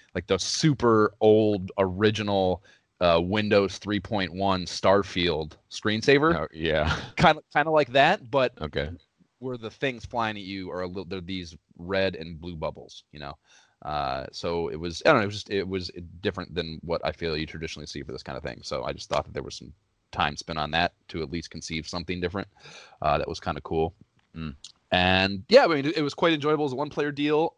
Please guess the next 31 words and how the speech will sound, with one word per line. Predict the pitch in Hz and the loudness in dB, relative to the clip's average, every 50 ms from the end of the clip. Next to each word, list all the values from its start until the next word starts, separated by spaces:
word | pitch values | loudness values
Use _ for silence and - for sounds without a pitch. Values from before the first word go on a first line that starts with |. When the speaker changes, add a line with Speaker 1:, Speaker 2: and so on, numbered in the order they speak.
| _ - | _ 0
Speaker 1:
Uh, | 101 98 98 101 101 104 | 2 4 4 4 4 2
it | 113 107 | 0 -2
could | - - 135 135 | -2 -4 -4 -4
be | 127 123 113 | -2 -2 -2
a | 107 | 0
fucking | - - 113 - 110 95 | 0 -2 -4 -4 -4 -4
blast | 85 95 113 120 104 - - | 0 0 0 0 0 -4 -6
co-oping | - 104 101 87 76 - 82 87 92 _ - - - - - - - - | -2 0 0 0 0 -2 -6 -8 -10 _ -20 -20 -20 -20 -20 -20 -8 -4
if | - 95 - | -4 -2 -2
we | - 92 | -4 -4
could | 85 - 90 | 0 0 0
ever | 87 82 82 | 0 0 0
get | 87 76 | -2 -2
that | - 78 | -2 -2
to | 78 82 | -4 -2
work | 76 87 95 95 - - | -2 -2 -2 -2 -4 -8
on | 73 80 | -8 -6
Fusion. | - 82 80 73 82 95 98 _ - - - | -4 -4 -4 -4 -6 -10 -12 _ -12 -2 2
<laughs> | - - - - - | 2 4 6 6 6
Speaker 2:
Right, | - - 330 - - - - - | 6 6 6 6 6 4 0 0
oh, | - 156 233 - | 0 0 0 0
Speaker 1:
Yeah. | - 214 | 0 0
Speaker 2:
God. | 175 147 143 - - - _ _ - - - _ - - _ _ - - | 0 0 -2 -6 -8 -12 _ _ -20 -20 -20 _ -20 -20 _ _ -20 -20
Speaker 1:
Which | - 92 | -16 -14
is, | 90 87 82 82 - - - | -12 -12 -14 -16 -18 -14 -10
uh, | 82 78 80 80 80 76 76 73 69 67 69 - 156 | -8 -6 -4 -4 -6 -6 -8 -8 -8 -8 -8 -4 0
hasn't | 127 156 156 170 | 0 2 4 6
happened | 180 156 135 143 135 | 4 4 4 2 2
yet. | 170 160 131 - - | 4 4 2 2 -2
Maybe, | 98 110 117 117 117 113 110 110 113 110 110 | -8 -8 -6 -6 -6 -8 -8 -8 -10 -12 -10
maybe, | 110 127 123 98 95 | -8 -6 -4 -4 -6